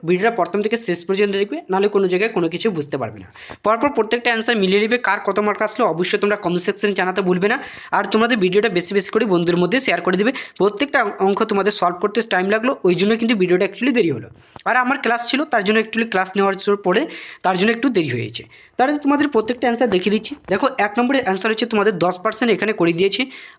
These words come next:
আর ভাই দেখো, প্রত্যেকটা অংশ তোমাদের কি করা হয়েছে, তোমাদের ভেঙে ভেঙে করানো হয়েছে। তারপরে অঙ্ক দু-, দুইয়ের দেখো, দুইয়ের সি হবে, ঠিক আছে। তিনের দেখো, তিনের বি হবে ষোলো, ঠিক আছে,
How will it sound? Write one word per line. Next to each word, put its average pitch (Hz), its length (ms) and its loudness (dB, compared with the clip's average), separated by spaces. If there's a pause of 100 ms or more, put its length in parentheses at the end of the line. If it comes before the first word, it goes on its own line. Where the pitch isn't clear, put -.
আর 208 120 2
ভাই 277 160 2
দেখো, 196 140 0 (100)
প্রত্যেকটা 214 380 -2
অংশ 214 100 -4 (120)
তোমাদের 190 280 2
কি 269 60 0 (100)
করা 196 200 2
হয়েছে, 185 220 -2 (340)
তোমাদের 196 220 2 (100)
ভেঙে 170 220 2
ভেঙে 240 200 2
করানো 143 260 -2
হয়েছে। 107 200 -10 (480)
তারপরে 247 260 2 (100)
অঙ্ক 269 200 -2
দু-, 240 160 -2
দুইয়ের 226 240 2
দেখো, 233 160 0 (840)
দুইয়ের 240 280 4
সি 240 80 2 (100)
হবে, 175 160 2 (200)
ঠিক 220 180 0
আছে। 349 120 -2 (440)
তিনের 254 300 4
দেখো, 160 160 0 (120)
তিনের 240 220 2 (100)
বি 226 160 4
হবে 233 160 0 (280)
ষোলো, 214 260 4 (280)
ঠিক 226 180 -2
আছে, 190 160 -2